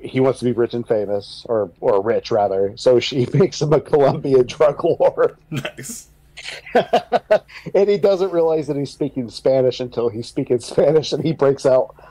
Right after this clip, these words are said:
Speaker 1: all the eighth grade Spanish that he knows. He's like, you know, something, blah, blah, blah, biblioteca, you know? Like,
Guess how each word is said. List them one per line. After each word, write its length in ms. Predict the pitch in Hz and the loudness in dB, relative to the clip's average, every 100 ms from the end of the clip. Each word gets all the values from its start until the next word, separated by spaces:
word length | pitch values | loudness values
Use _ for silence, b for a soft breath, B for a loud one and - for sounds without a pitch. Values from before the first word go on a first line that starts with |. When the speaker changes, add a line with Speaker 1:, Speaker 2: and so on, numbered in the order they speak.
| B B | B B
Speaker 1:
all 160 | 135 143 | 0 2
the 200 | 151 143 | -2 -2
eighth 300 | 127 135 - | -2 -2 -2
grade 260 | 135 135 | 0 0
Spanish 460 | 131 - 123 127 131 | -2 -2 2 2 0
that 120 | 131 | -2
he 80 | 123 | 0
knows. 360 | 120 123 127 120 | 2 2 0 -4
He's 160 | 123 | -2
like, 220 | 117 110 | -2 -2
you 60 | 120 | 0
know, 120 | 120 | 0
something, 300 | 117 180 123 | 0 -2 -2
blah, 160 | 117 123 | 0 0
blah, 140 | 123 | 0
blah, 220 | 127 143 139 | 0 0 2
biblioteca, 1000 | 139 143 156 165 175 226 - 95 82 101 | 0 0 2 0 0 -4 -2 -6 -6 -6
you 120 | 107 | -2
know? 160 | 104 113 | 0 0
Like, 360 | 131 120 110 | 2 0 -2